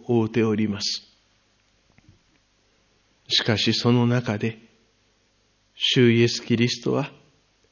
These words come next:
十字架を背負い、ゴルゴダに苦しみ、死にて黄泉にまで下りたもうて、ついに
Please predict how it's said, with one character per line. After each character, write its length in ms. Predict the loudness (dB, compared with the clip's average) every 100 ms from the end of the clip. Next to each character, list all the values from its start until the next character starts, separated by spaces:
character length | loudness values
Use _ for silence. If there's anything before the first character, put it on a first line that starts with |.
| _ _ _ _ _ _ _ _ _ _ _ _ _ _ _ _ -6
十 360 | 2 4 4
字 200 | 2 -2
架 220 | -2 0
を 120 | 2 0
背 220 | 2 4
負 240 | 4 2
い、 40 | 0 -16 _ _ _ _ _ _ _ _ _ _ _ _ 0
ゴ 160 | 4
ル 140 | 6 8
ゴ 120 | 6
ダ 140 | 6
に 220 | 4 2 -2
苦 280 | 0 2 2
し 180 | 0 -2
み、 260 | -2 -6 -20 _ _ _ _ _ _ _ _ _
死 280 | -4 2 4
に 200 | 4 2
て 180 | 0 2
黄 160 | 4
泉 160 | 6 4
に 100 | 2
ま 160 | 0 2
で 140 | 2
下 320 | 0 -4 -4
り 140 | -4 -6
た 140 | -4
も 180 | -4 -4
う 60 | -8
て、 200 | -14 -18 _ _ _ _ _ _ _ _ -10
つ 180 | 0 0
い 100 | 2
に 340 | -2 -4